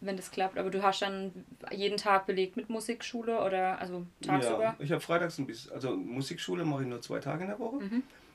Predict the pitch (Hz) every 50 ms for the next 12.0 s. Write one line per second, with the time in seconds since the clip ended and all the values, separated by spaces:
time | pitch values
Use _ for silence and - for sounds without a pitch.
0 | - - - 123 123 117 - - 117 113 - 98 101 110 123 151 147 - - -
1 | 175 175 170 165 165 160 156 - - 127 135 123 120 - - - - 117 117 117
2 | 120 123 - 113 104 - - - 104 104 - 110 101 - 110 104 110 107 110 110
3 | 123 127 - - - - - - - - - - - 113 117 120 113 117 113 -
4 | - 113 110 104 101 107 - - - 113 113 98 120 104 - 113 110 104 110 107
5 | 104 101 98 98 101 98 101 - - 95 - - - - - 196 190 180 - 110
6 | 107 101 101 95 - 104 - - 165 - - - - 175 175 170 170 - - 165
7 | 170 170 110 104 101 104 - 107 104 107 110 - 104 101 101 101 - - 101 101
8 | 110 113 - - - - - 127 123 - - - - _ _ - - - - -
9 | - - - _ _ _ - 107 107 107 110 113 107 107 120 120 117 113 113 104
10 | - - - - - - - - - - - - - - - - - - 107 98
11 | - - - - - - - 202 202 - - - - - - 190 185 175 180 180